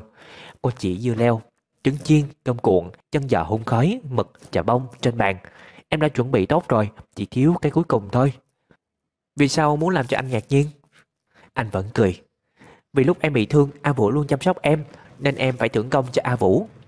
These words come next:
Cô cười ngọt ngào. Anh cúi người hôn nhẹ cô.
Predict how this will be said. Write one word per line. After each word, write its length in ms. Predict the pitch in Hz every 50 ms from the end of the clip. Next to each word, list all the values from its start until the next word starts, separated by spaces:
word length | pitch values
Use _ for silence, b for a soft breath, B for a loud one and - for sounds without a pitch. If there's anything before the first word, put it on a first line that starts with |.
| - _ - - _
Cô 140 | - 123 120 -
cười 180 | 123 101 85 -
ngọt 140 | 104 98 87 -
ngào. 260 | 104 101 92 95 101 - _ _ B B B B B B B B
Anh 120 | - 123 120
cúi 160 | - 123 135
người 280 | 151 160 139 110 92 78
hôn 200 | 78 - 117 113
nhẹ 260 | 113 107 101 90 78 -
cô. 260 | - 117 120 123 120